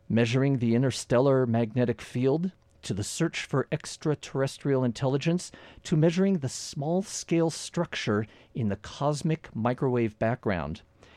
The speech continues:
He has published numerous books, including The Invisible Universe, The Story of Radio Astronomy, and Impact, The Threat of Comets and Asteroids. Welcome to How on Earth, Gerrit.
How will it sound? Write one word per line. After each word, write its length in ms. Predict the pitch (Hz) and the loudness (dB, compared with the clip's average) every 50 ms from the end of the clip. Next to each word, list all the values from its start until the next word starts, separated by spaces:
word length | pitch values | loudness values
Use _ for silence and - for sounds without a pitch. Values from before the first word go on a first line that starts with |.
| - - - - - _ | -20 -20 -20 -20 -20 _
He 140 | - 160 165 | 2 2 2
has 120 | 165 131 | 2 2
published 460 | - - - 156 135 135 123 - - - | 0 -2 -2 0 2 2 2 0 -2 -4
numerous 640 | - 107 107 113 135 175 208 196 160 127 110 - | -2 0 2 2 4 4 4 4 2 0 0 -2
books, 580 | - _ 101 98 - - - - - - - - _ _ _ - - - | -6 _ -2 -2 -2 -4 -8 -12 -12 -12 -14 -18 _ _ _ -20 -14 -6
including 720 | - 101 98 82 - - 139 143 143 147 143 131 131 127 - - _ _ - | -4 -4 -4 -4 -4 0 2 4 4 4 4 4 2 0 -2 -8 _ _ -4
The 160 | 110 113 113 | 0 2 4
Invisible 500 | 110 107 92 123 120 117 131 107 110 107 | 4 4 4 2 2 0 0 0 2 2
Universe, 560 | 101 101 113 117 120 131 156 208 214 - - - | 2 4 2 2 2 2 0 -2 -4 -8 -12 -12
The 80 | 78 | -12
Story 400 | - - - - - 95 95 101 | -10 -10 -8 -6 -2 0 0 0
of 100 | 101 90 | 0 0
Radio 280 | 98 95 92 92 92 87 | 0 0 0 0 0 0
Astronomy, 720 | 90 87 - - - 107 92 101 110 120 139 170 196 - _ _ _ _ _ _ _ _ _ _ - - - _ - | -2 -4 -4 -6 -4 -2 -2 0 0 -2 -2 -2 -4 -6 _ _ _ _ _ _ _ _ _ _ -20 -20 -10 _ 0
and 300 | 135 123 117 120 110 107 - _ _ _ | 2 2 2 2 0 -2 -8 _ _ _
Impact, 800 | 214 220 240 233 - - - - 95 76 - - _ - - - - _ - - - - - | 4 4 4 4 2 -2 -4 -2 -2 -2 -2 -8 _ -20 -20 -20 -20 _ -20 -20 -20 -20 -8
The 120 | - 101 92 | -8 -8 -8
Threat 540 | - _ - 92 90 117 165 - - - - - - | -8 _ -10 -2 0 0 0 0 -4 -10 -12 -6 -6
of 200 | 156 143 - - | -6 -6 -6 -10
Comets 800 | - - - - - 156 160 165 170 170 - - - - - - _ _ _ _ | -14 -14 -14 -8 -4 -2 0 0 0 -2 -2 -6 -10 -12 -12 -14 _ _ _ _
and 240 | 139 147 165 165 - - _ - | 0 2 2 0 -2 -6 _ -8
Asteroids. 920 | 104 117 131 - - - - 113 107 104 101 98 95 87 85 87 - - - - - - - - - - - - - _ - | -8 -6 -6 -8 -10 -10 -6 -2 0 0 2 2 0 0 -2 -6 -8 -12 -14 -18 -20 -20 -20 -20 -20 -20 -20 -20 -20 _ -6
Welcome 480 | - 92 101 117 123 - - 139 143 139 | -2 0 0 0 0 -2 -2 -2 -2 -2
to 180 | - - 98 | -2 -4 -4
How 180 | 80 87 101 101 | -2 0 0 0
on 160 | 117 120 110 | 2 2 0
Earth, 200 | 95 82 - - | 0 -2 -4 -4
Gerrit. 260 | - 101 92 110 - | -2 0 0 0 0